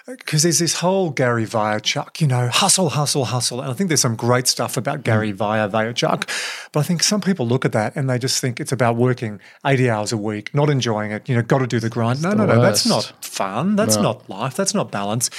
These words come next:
Speaker 1: Get some other skills. It's T D M. Tell me about T D M Growth Partners.
Speaker 2: Yeah.
Speaker 1: What is the business?
Speaker 2: The business was started by my brother sixteen years ago.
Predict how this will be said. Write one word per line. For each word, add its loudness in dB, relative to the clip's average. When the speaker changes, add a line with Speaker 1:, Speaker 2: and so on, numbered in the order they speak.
Speaker 1:
Get 2
some -2
other -2
skills. -2
It's -10
T 0
D 2
M. -4
Tell 0
me 2
about -2
T -2
D -4
M -4
Growth -4
Partners. -2
Speaker 2:
Yeah. 0
Speaker 1:
What 4
is 4
the 2
business? -2
Speaker 2:
The -12
business 0
was -2
started -2
by -2
my -4
brother -2
sixteen -4
years -2
ago. -2